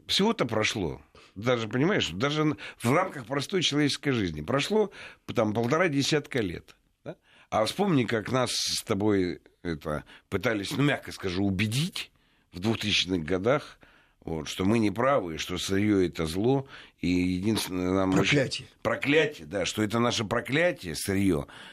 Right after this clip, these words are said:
Speaker 1: Вот. И чем быстрее мы от него избавимся, то есть отдадим, например, другим транснациональным корпорациям в эксплуатацию,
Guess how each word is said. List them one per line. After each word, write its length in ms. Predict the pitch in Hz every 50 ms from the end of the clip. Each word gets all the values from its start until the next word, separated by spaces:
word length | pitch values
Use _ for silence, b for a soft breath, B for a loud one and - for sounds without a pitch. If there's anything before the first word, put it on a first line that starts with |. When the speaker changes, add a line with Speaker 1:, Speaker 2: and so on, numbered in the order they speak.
| B B
Speaker 1:
Вот. 300 | - 90 87 85 82 80
И 40 | 98
чем 220 | - 143 139 123
быстрее 320 | 120 127 110 139 131 127 120
мы 120 | 117 113 110
от 100 | 95 98
него 260 | 110 113 113 113 113
избавимся, 600 | 110 113 127 165 175 156 120 95 87 - - 87
то 140 | 78 - 110
есть 180 | 107 101 - 110
отдадим, 580 | 101 92 90 107 113 110 101 98 90 82 73 B B B B B
например, 760 | - 90 87 92 92 92 90 87 85 85 85 82 78 78 78 76 80 82
другим 340 | 87 98 104 101 107 101 92
транснациональным 840 | 82 92 92 92 78 85 98 87 - 98 92 92 87 82 82 82 82
корпорациям 680 | 82 95 92 87 107 127 151 180 - - - 85 76 76
в 80 | 76 85
эксплуатацию, 720 | 82 - 82 95 98 98 82 85 76 67 - - 71 64